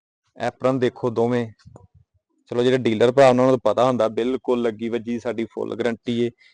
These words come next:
ਇੰਜਨ ਖੁੱਲੇ ਦੀ ਸਾਡੀ ਗਾਰੰਟੀ ਏ, ਮੂਹਰਲੀ ਫੱਟੀ ਤੱਕ ਸਾਡੀ ਗਾਰੰਟੀ ਏ ਲੱਗੀ ਵੱਜੀ ਦੀ। ਬੌਂਡ ਦੀਆਂ ਸੀਲਾਂ ਚੈੱਕ ਕਰ ਲਓ ਜੀ, ਬਿਲਕੁਲ ਲੱਗੀ ਵੱਜੀ, ਪ੍ਰੋਪਰ ਦੀ ਆਪਣੀ ਫੁੱਲ ਗਾਰੰਟੀ ਏ। ਬੀਮਾ ਇਹਦਾ ਫੁੱਲ ਏ ਜੀ,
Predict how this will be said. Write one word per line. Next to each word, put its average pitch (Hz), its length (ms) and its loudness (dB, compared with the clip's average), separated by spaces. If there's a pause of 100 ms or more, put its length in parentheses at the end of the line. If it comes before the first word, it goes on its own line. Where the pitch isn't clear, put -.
(120)
ਇੰਜਨ 127 320 -2
ਖੁੱਲੇ 135 300 4
ਦੀ 135 100 2
ਸਾਡੀ 117 360 -2
ਗਾਰੰਟੀ 127 380 2
ਏ, 131 60 6
ਮੂਹਰਲੀ 139 420 4
ਫੱਟੀ 151 400 4
ਤੱਕ 147 260 6
ਸਾਡੀ 120 340 4
ਗਾਰੰਟੀ 120 380 2
ਏ 123 40 4
ਲੱਗੀ 113 300 0
ਵੱਜੀ 113 300 -2
ਦੀ। 113 180 -4 (420)
ਬੌਂਡ 127 300 0
ਦੀਆਂ 143 180 0
ਸੀਲਾਂ 120 320 -2
ਚੈੱਕ 113 260 -2
ਕਰ 117 140 0
ਲਓ 113 180 -2
ਜੀ, 113 240 -6 (1200)
ਬਿਲਕੁਲ 139 800 2
ਲੱਗੀ 117 280 0
ਵੱਜੀ, 127 320 0
ਪ੍ਰੋਪਰ 160 640 4
ਦੀ 165 240 2
ਆਪਣੀ 160 300 4
ਫੁੱਲ 165 440 8
ਗਾਰੰਟੀ - 440 -2
ਏ। 104 100 -8 (520)
ਬੀਮਾ 147 420 4
ਇਹਦਾ 175 200 8
ਫੁੱਲ 113 320 4
ਏ 113 80 4
ਜੀ, 110 140 -2